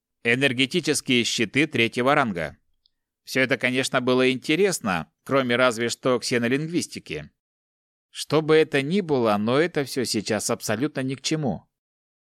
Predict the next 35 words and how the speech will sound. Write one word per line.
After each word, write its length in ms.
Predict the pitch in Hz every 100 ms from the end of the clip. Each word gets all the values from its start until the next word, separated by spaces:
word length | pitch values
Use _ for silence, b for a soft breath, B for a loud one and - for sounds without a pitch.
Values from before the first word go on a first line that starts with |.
| _ _ _ _
Из 160 | 117 117
всего 420 | - 170 180 214
этого 420 | 180 196 196 139
полезным 540 | 117 - 151 190 160 147
можно 280 | 156 147 143
было 240 | 139 135
считать 360 | - 139 160 147
разве 280 | 147 139
что 200 | 143 151
базу 320 | 135 143 135 135
про 280 | - 139
оружие. 540 | 165 175 98 95 82 - _ _ _ _ _
Я, 300 | - 95 170
не 100 | 196
откладывая 640 | 165 - 143 156 135 117 113
дело 340 | 92 143 135
в 60 | 101
долгий 360 | 117 113 90
ящик, 500 | 107 156 - 131 - -
запустил 580 | 110 131 165 - 165 117
ее. 400 | 90 82 69 - _ _ _ _ _
На 160 | 92 107
удивление, 600 | 113 120 165 180 147 120
хотя 340 | 123 107 131
она 160 | 127 120
была 220 | 113 120
тоже 260 | 117 135 113
третьего 480 | 110 117 110 101 107
ранга, 460 | 160 180 107 80 - _
времени 480 | 90 117 208 190 160
на 160 | 135
ее 220 | 123 147 143
освоение 640 | - 104 110 196 175 117
требовалось 600 | - 156 143 143 139 135
немного, 540 | 165 185 147 87 73